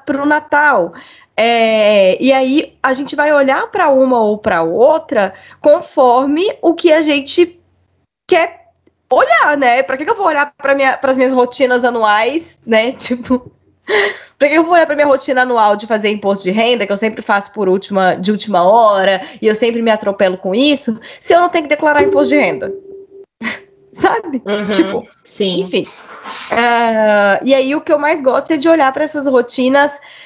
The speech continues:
Speaker 1: é, blocadas ou do dia ou da semana, sabe? Porque geralmente é onde a gente tem o nosso,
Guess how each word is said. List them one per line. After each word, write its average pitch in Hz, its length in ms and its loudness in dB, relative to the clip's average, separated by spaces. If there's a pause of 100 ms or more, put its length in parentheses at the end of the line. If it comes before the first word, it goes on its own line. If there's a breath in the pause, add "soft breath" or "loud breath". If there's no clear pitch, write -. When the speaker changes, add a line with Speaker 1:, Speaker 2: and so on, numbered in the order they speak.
(240 loud breath)
Speaker 1:
é, 262 340 0
blocadas 240 840 0
ou 302 160 2
do 254 180 -4
dia 208 640 -2
ou 262 200 2
da 285 160 2
semana, 262 840 0 (160)
sabe? 233 720 -4 (180 loud breath)
Porque 359 220 0
geralmente 339 560 0
é 339 100 4
onde 294 300 2 (240)
a 349 100 0
gente 302 240 -6
tem 302 140 0
o 330 100 2
nosso, 330 440 -2